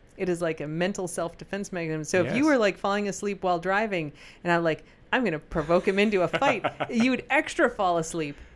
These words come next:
Speaker 2: Yeah, there's a whole
Speaker 1: <laughs>
Speaker 2: thing there. There's a German word for that. This
Speaker 1: What
Speaker 2: is
Speaker 1: is
Speaker 2: not the
Speaker 1: it?
Speaker 2: German word for the week, but, uh, Schutzohnmacht.
Speaker 1: What's it mean?
Speaker 2: Protective unconsciousness.
Speaker 1: <gasps> That's
Speaker 2: Protective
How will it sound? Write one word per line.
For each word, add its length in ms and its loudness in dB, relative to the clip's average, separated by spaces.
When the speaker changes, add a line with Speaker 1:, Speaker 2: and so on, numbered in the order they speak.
Speaker 2:
Yeah, 180 -4
there's 220 0
a 100 0
whole 200 -4
Speaker 1:
<laughs> 100 -8
Speaker 2:
thing 240 -8
there. 220 -14
There's 180 0
a 60 -2
German 280 2
word 180 -2
for 140 0
that. 240 -2
This 140 -8
Speaker 1:
What 60 2
Speaker 2:
is 40 -2
Speaker 1:
is 60 4
Speaker 2:
not 80 2
the 80 2
Speaker 1:
it? 60 -2
Speaker 2:
German 260 0
word 200 -2
for 100 -4
the 80 -4
week, 260 -6
but, 160 -8
uh, 120 -8
Schutzohnmacht. 920 -6
Speaker 1:
What's 160 -8
it 100 -4
mean? 200 -6
Speaker 2:
Protective 800 -6
unconsciousness. 960 -8
Speaker 1:
<gasps> 0 -
That's 300 -18
Speaker 2:
Protective 320 -4